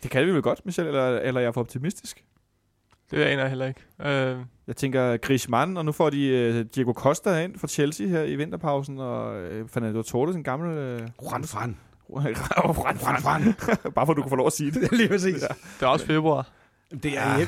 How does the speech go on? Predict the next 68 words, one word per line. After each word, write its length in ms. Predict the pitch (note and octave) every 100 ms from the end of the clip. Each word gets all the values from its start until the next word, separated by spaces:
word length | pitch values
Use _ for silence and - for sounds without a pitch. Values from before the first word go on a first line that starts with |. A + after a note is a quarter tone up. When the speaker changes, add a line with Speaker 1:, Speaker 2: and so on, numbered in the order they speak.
| -
Speaker 3:
det 80 | D3
er 40 | C3
vinterferien. 640 | C#3 - - C#3 A#2 G2+ _ _
Speaker 2:
Ja. 120 | C3+ C3+ - -
Speaker 3:
Rolig 240 | B2+ C#3+
nu. 160 | A#2+ G#2 _ _ _ _ _ -
Speaker 1:
Nå, 120 | A2
men 80 | A2+
så 100 | A2
hvis 100 | G#2+
alle 140 | D3+
er 40 |
fri? 200 | D#3+ G3+ - _ _ _ -
Speaker 3:
Ja, 200 | A#2 A#2+ _
bevares, 420 | A#2 F#2+ F#2 -
men 100 | G#2
der 60 | F#2
er 180 | G#2 C#3
også, 200 | G2+ G#2+
også 180 | A2 A2+
nogen, 140 | A#2+
der 60 | B2+
tager 180 | A#2
på 60 | G2
ferie 240 | A#2+ E2+
i 20 | G#2
vinterferien. 500 | G2+ - G#2 G2+ F#2 _ _ _ _ _ _
Speaker 1:
Det 80 | A#2+
skal 140 | D3+
lade 120 | A2+
være 120 | - G#2
med. 120 | A#2
De 80 | B2
skal 100 | A#2+
Speaker 3:
Ja, 40 |
Speaker 1:
komme 100 | C#3
ind 60 | E3
og 40 | D#3
se 60 |
Speaker 3:
ja. 60 | D3
Speaker 1:
fodbold 160 | E3 D#3+
i 40 |
stedet 200 | D3 D#3
for. 80 | C#3
Speaker 3:
Ja. 60 | - - -
Speaker 2:
Der 40 |
er 0 |
også 160 | C#3 F3
nogen, 80 | D#3
der 60 |
fryser 380 | - D#3+ D#3+ D#3+
i 60 | C#3
vinterferien. 460 | C3+ C3 - C3+ -
Speaker 3:
Der 40 |
er 40 | G2+
også 120 | A2
nogen, 120 | B2
der 80 | A2+
ikke 180 | A2 A#2+ -
Speaker 1:
<laughs> 100 | D#3+
Der 60 | C#3
er 40 |
også 160 | C#3 C3
nogen, 100 | B2+
der 80 | -
fryser 440 | - D3 - C3
i 20 |
vinterferien. 520 | B2 - B2 A2+ B2